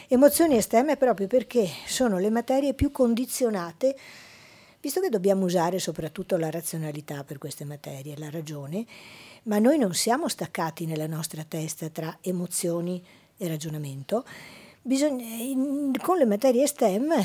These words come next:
ormai lo sappiamo tutti, no? "Ah, mi in matematica non hai mai capito niente, ah, mi, mi viene il groppo sullo stomaco quando cosa fa un problema".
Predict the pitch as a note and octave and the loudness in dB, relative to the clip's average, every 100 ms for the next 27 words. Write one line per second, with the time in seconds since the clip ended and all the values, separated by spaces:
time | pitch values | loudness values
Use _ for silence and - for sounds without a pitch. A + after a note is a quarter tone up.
0 | C#3+ F3 F#3 F#3 D#3+ E3 D#3+ - F#3 B3 | 0 0 2 0 -2 -4 -4 0 4 4
1 | F#3+ D3 - A3 E3 D3+ D#3+ D3+ D#3+ D#3+ | 2 -4 -2 -2 -2 -4 -8 -10 -8 -8
2 | E3 D#3+ D3+ D3+ C#3+ D#3+ D3+ D3 D3 C#3+ | -8 -8 -8 -8 -8 -10 -10 -8 -10 -10
3 | D3 D#3+ E3+ F#3 F#3+ G3+ G3+ F3+ D#3+ E3+ | -10 -4 -4 -2 0 0 0 -2 -2 -2
4 | F3+ E3 D#3+ D#3 D#3+ D#3 F3 E3 E3 D#3+ | -4 -4 -6 -6 -10 -6 -2 -2 -4 -6
5 | D#3+ D3 C#3+ C3+ C#3+ C#3+ C#4 A3+ D3+ A#3+ | -8 -8 -10 -12 -12 -6 -2 -2 -4 -6